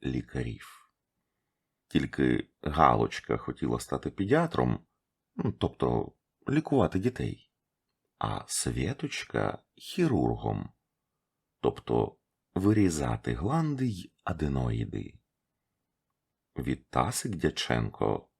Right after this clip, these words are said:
Червоніючи, писав, що хотів би стати артистом, якщо вийде. Таня Верба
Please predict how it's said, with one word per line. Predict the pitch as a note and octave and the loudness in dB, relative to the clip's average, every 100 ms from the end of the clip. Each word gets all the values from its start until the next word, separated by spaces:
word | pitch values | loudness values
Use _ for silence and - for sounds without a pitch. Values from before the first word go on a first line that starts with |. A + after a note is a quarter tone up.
| _ _ _ _ _ | _ _ _ _ _
Червоніючи, | - - A#2+ A#2+ A2+ G#2+ A2 G#2+ G#2 G#2 F2+ C2+ A#1 - - A1 - _ _ _ _ _ | -10 -6 -2 0 2 4 4 4 6 4 4 0 -6 -6 -6 -6 -8 _ _ _ _ _
писав, | D2+ - - B2 C#3+ - _ _ _ _ | -4 -2 -2 -2 -6 -12 _ _ _ _
що | - - E3 | -4 0 2
хотів | - D3 D3+ C3 | 0 0 0 0
би | F#2+ | 2
стати | A2+ - G2 G2+ F2 D#2 - _ _ _ _ _ - | 0 0 0 2 2 0 -2 _ _ _ _ _ -4
артистом, | F#2+ F#2 - F#2+ C2 - - A1 - - - _ _ _ _ _ _ _ _ _ _ - | -2 -2 0 0 0 -4 -4 -4 -4 -8 -14 _ _ _ _ _ _ _ _ _ _ -2
якщо | D#3+ D3+ - C#3 | -2 0 0 0
вийде. | F2 B1 - - - _ _ _ _ _ _ _ _ _ _ _ _ | 2 -2 -4 -12 -14 _ _ _ _ _ _ _ _ _ _ _ _
Таня | C2 B1+ E2+ | -2 0 0
Верба | B2+ C#3 A#2+ C#2 G#1+ - | 0 0 0 0 -2 -6